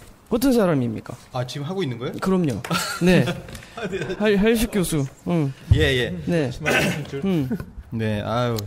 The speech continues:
Speaker 1: 하일식 교수가 어떤 사람인지 낱낱이 한번 소개해 주십시오.
Speaker 2: 하일식 교수는 지금,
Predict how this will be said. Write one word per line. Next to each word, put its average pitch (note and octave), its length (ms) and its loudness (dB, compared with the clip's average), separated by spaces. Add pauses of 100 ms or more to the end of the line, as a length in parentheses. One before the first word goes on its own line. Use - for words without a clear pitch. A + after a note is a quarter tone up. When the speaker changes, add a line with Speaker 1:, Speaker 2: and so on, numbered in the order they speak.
(160)
Speaker 1:
하일식 C4 380 4
교수가 G3+ 260 2
어떤 F#3+ 240 2
사람인지 D#3+ 540 2 (180)
낱낱이 B3 580 6
한번 D#3 280 2
소개해 D3+ 280 -2
주십시오. B2 380 -6 (1400)
Speaker 2:
하일식 G#3+ 400 0
교수는 D#3 840 4
지금, C3 500 0